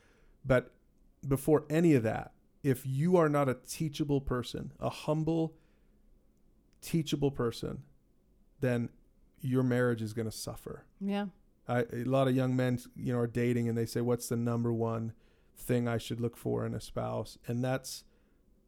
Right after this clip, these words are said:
Speaker 1: usually my answer. You know, it's always top three. Teachable. See if they're teachable. And because it, because if you don't have that humility, that teachability,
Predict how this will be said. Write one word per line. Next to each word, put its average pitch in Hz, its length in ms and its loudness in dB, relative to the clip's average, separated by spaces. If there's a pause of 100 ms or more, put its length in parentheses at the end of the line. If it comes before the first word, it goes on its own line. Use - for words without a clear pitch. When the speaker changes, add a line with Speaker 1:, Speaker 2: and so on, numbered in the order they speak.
(120)
Speaker 1:
usually 143 440 0
my 123 180 0
answer. 113 560 -4 (380)
You 120 220 -2
know, 120 120 2
it's 120 100 -2
always 135 300 4
top 120 240 -2
three. - 300 -6 (720)
Teachable. - 540 -2 (320)
See - 340 4
if 165 120 4
they're 147 120 2
teachable. - 640 -4 (480)
And 123 320 -2 (400)
because 135 360 4
it, 135 220 0
because 131 280 2
if 127 100 0
you 151 80 4
don't 147 120 4
have 135 160 2
that 123 140 2
humility, 123 420 0
that 120 200 -2
teachability, 117 680 -2